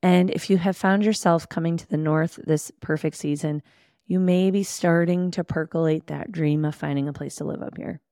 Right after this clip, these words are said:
How could you not? It is most people's dream to be able to call northern Michigan home, whether full-time or seasonally. And do I have the person for you to help you make that dream a reality? That's Wally Kidd.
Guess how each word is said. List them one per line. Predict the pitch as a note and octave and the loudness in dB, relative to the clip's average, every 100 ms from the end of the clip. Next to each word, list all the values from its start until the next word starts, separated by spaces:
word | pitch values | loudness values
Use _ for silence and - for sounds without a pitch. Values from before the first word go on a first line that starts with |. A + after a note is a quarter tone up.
| _ - | _ -4
How | F3+ | -2
could | F3+ F3 | 0 0
you | D#3+ | 2
not? | C#3+ B2 C3+ - | 2 0 -2 -2
It | D#3 | 0
is | D3+ D3 - - | 2 0 -4 -4
most | D#3+ E3 E3 | 0 0 -2
people's | - D#3 D#3 C#3+ | -4 -2 -4 -4
dream | D3 C#3+ C#3 C#3+ | -4 -2 -2 -4
to | - | -8
be | C#3+ C#3+ | -6 -4
able | C#3+ | -4
to | C#3 - | -6 -10
call | - D3 | -8 -6
northern | D3 D3 C#3+ C#3+ | -4 -4 -4 -4
Michigan | C#3+ - C#3+ | -6 -8 -8
home, | C3+ C#3 C#3 - | -6 -4 -4 -6
whether | E3 D#3 | -6 -6
full-time | - D#3 - D3 | -4 -6 -4 -4
or | D3 | -6
seasonally. | - D3 D3 D3 C#3+ D3 | -6 -6 -4 -4 -4 -4
And | D3+ | -6
do | D3 | -4
I | D3+ | -4
have | G3+ F3+ | -4 -6
the | D3 | -8
person | - D#3 - D3 | -6 -8 -6 -8
for | - | -6
you | D3 C#3+ | -4 -4
to | C3+ | -4
help | C#3+ - | -6 -4
you | F3 G3 - | -4 -4 -4
make | D#3+ D#3 | -6 -4
that | D#3 | -6
dream | D#3 D3+ | -4 -2
a | C#3+ | -2
reality? | C#3 C3+ D3 D#3 | -2 -2 0 -2
That's | D3+ - | -2 -6
Wally | C#3+ C3+ C#3+ | -6 -6 -6
Kidd. | - - | -8 -10